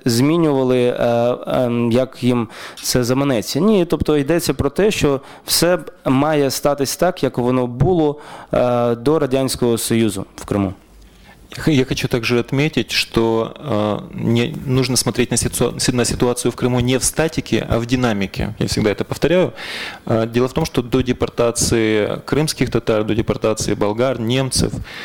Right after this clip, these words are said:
Speaker 2: армян, э, и, э, местное население понимало крымско-татарский язык. И я неоднократно встречал людей, которые являются крымчанами там, в пятом, в седьмом поколении, этнических русских, украинцев, которые свободно говорили на крымско-татарском языке.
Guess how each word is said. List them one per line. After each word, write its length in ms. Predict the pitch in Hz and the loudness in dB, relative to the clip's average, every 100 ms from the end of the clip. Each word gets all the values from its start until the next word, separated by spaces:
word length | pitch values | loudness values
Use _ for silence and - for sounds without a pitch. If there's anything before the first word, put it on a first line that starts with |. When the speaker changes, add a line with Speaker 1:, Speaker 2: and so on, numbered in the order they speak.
| - - | -14 -6
Speaker 2:
армян, 540 | 135 113 117 127 131 123 - - | -2 0 0 0 0 -4 -8 -10
э, 800 | 127 - - 104 104 104 101 98 - 156 175 - - - - | -6 -2 0 0 0 0 -2 -4 -10 -12 -14 -14 -16 -20 -14
и, 80 | - - | -12 -12
э, 440 | - - 107 110 101 - - - - - - - | -6 -2 0 0 -2 -10 -20 -20 -20 -20 -20 -8
местное 460 | 117 135 151 139 | 0 0 0 0
население 520 | 135 127 - 160 160 143 | 0 0 2 2 2 0
понимало 540 | 139 147 147 113 117 | 0 0 2 0 -2
крымско-татарский 1000 | - 104 - - 170 - 110 101 - 120 | -2 -4 -4 -6 -8 -2 -2 -2 -2 -2
язык. 300 | - - - | 0 -2 -4
И 500 | 160 - 120 117 113 - | -4 0 2 2 0 -4
я 240 | 120 127 | -2 0
неоднократно 560 | 131 123 131 151 147 135 | 0 -2 0 -2 0 -4
встречал 500 | - 117 - 135 117 | -2 0 2 2 0
людей, 340 | 110 123 139 | 0 0 0
которые 480 | - - 113 110 110 | -2 -2 0 2 2
являются 560 | 110 113 107 - 117 | 2 2 0 0 0
крымчанами 680 | 101 - 110 - 120 120 110 | 0 -2 0 0 0 0 -2
там, 120 | 98 | -4
в 80 | - | -6
пятом, 360 | - 131 127 110 | -2 -2 -2 -4
в 40 | |
седьмом 300 | - 120 139 | -2 0 0
поколении, 540 | 139 110 113 110 107 113 | -2 -2 0 0 0 0
этнических 460 | 127 123 - 113 | -2 -2 -4 -2
русских, 380 | 120 143 - 120 | 0 0 -2 -4
украинцев, 480 | 110 120 147 151 113 | -2 0 0 -2 -4
которые 440 | - - 160 151 | -4 0 2 2
свободно 400 | 131 135 143 127 | 0 0 0 0
говорили 360 | 127 131 143 131 | 2 2 2 2
на 100 | 117 | 0
крымско-татарском 720 | - 117 - 117 123 - - 123 | -2 -2 0 0 0 -2 0 0
языке. 380 | 139 - 113 | 0 0 -2